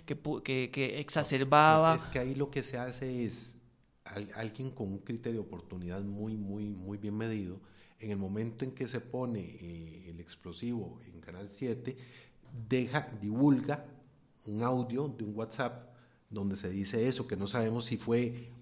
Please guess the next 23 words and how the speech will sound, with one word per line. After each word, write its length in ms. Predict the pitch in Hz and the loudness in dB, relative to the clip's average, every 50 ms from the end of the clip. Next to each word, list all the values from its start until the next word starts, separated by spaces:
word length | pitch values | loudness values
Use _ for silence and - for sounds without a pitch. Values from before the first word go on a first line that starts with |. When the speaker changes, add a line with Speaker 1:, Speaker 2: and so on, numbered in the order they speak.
| - - | -4 2
Speaker 2:
horas 320 | 120 120 117 117 - - | 4 4 4 4 2 2
antes, 340 | 123 120 120 120 - 127 117 | 0 0 0 0 -2 -2 -2
si 80 | - 113 | -4 -2
fue 160 | 117 117 107 | -2 0 0
semanas 400 | 107 120 113 113 113 113 113 - | 0 0 -2 -2 -2 -2 -2 0
antes, 260 | 123 117 120 123 117 | 0 0 0 -2 -4
si 140 | 120 - 113 | -4 -4 -2
fue 160 | 117 117 107 | -2 -2 0
meses 340 | 110 110 107 - 117 107 - | 0 -2 -2 -4 -4 -4 -2
antes. 560 | 120 113 113 110 - - 120 - - - - - - - - - - - - - - - - - - - | -2 -2 -2 -4 -6 -6 -8 -8 -10 -14 -16 -18 -20 -20 -20 -20 -20 -20 -20 -20 -20 -20 -20 -20 -16 -12
Eh, 140 | 110 104 - - - - - - - - - - 131 120 - - | -12 -12 -12 -12 -18 -20 -20 -20 -16 -16 -14 -14 -14 -14 -14 -12
no 240 | 139 123 117 117 | -8 -8 -8 -2
podemos, 480 | - 139 127 123 120 120 127 123 - - | 2 2 4 4 4 2 0 -2 -6 -6
o 160 | - 110 101 | -6 -6 -6
s-, 160 | 95 - - 107 101 | -6 -6 -8 -8 -6
o 160 | 95 107 101 104 | -4 -4 -4 -2
no 160 | 104 101 104 | -2 0 2
hay 220 | 110 117 127 131 | 2 2 4 4
evidencia 480 | 135 127 120 113 110 113 113 - 151 139 | 4 4 4 4 2 2 2 0 0 0
que, 240 | - 127 - - - - - - - | 0 -2 -2 -4 -8 -14 -18 -20 -16
que 140 | - - 101 | -10 -8 -8
relacione 720 | 87 92 92 87 87 82 - - 131 135 135 127 113 95 - - - - - - - - - - - - - - - - - | -6 -6 -6 -6 -6 -6 -4 0 2 4 4 4 4 2 -2 -6 -10 -16 -18 -20 -20 -20 -20 -20 -20 -20 -20 -20 -20 -14 -8
el, 360 | 127 117 110 107 101 104 | -4 -2 -2 0 -2 -4